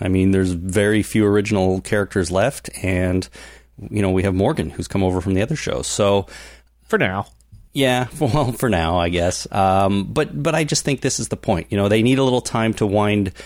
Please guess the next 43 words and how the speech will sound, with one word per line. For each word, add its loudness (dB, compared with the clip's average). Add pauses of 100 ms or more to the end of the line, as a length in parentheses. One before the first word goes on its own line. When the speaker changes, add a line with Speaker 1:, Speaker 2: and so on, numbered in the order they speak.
(240)
Speaker 1:
down 2
what 0 (160)
was 0
happening -2 (520)
and 0
now 2
ramp 0
up -2
into -2
what 0
they 2
really 4
want 0
to -2
do, 0
the -4
show 2
they 4
really 4
want 2
to -2
make. -4
So -2 (360)
I -4
feel 0
like -2
we're 0
going 0
to -2
have 0 (320)
a -4
different -2
show 0
now 0
going -2
forward, 0 (240)
and -4
I -2
think -4
this 0
episode 0
actually 0
was, -2